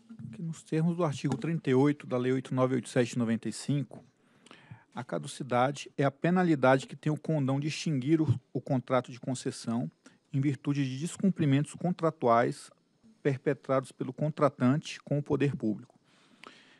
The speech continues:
E a possibilidade de decretação de caducidade também possui previsão nos contratos de concessão de serviço público de transmissão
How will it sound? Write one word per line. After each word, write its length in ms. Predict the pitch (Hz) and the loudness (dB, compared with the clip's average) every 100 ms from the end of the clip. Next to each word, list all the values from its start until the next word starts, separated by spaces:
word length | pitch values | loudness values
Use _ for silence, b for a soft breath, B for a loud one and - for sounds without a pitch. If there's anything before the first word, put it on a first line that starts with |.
| _ - | _ -10
E 40 | |
a 40 | |
possibilidade 600 | - 170 - 185 165 175 | -2 -2 0 0 2 2
de 60 | 170 | 2
decretação 560 | 175 170 151 143 - 139 | -2 -2 -2 -2 -2 -4
de 80 | |
caducidade 760 | - 123 131 127 110 139 131 - | -2 -4 -4 -4 2 4 4 -2
também 260 | - 127 147 | -4 -2 -2
possui 480 | - 143 120 139 139 | -2 -2 -2 -4 -4
previsão 760 | 143 156 160 110 123 139 170 - | -2 -2 -2 0 2 2 0 -2
nos 180 | 147 147 | -2 -2
contratos 520 | - 151 135 135 131 | 0 -2 2 2 2
de 80 | - | 0
concessão 680 | 151 139 - 143 - 131 139 | -2 -2 -2 -4 -2 -2 -2
de 60 | 135 | 0
serviço 400 | 127 131 151 - | 0 2 0 0
público 320 | 131 123 - | 0 -2 -6
de 60 | |
transmissão 680 | - 135 139 - - 127 | -4 0 0 0 0 0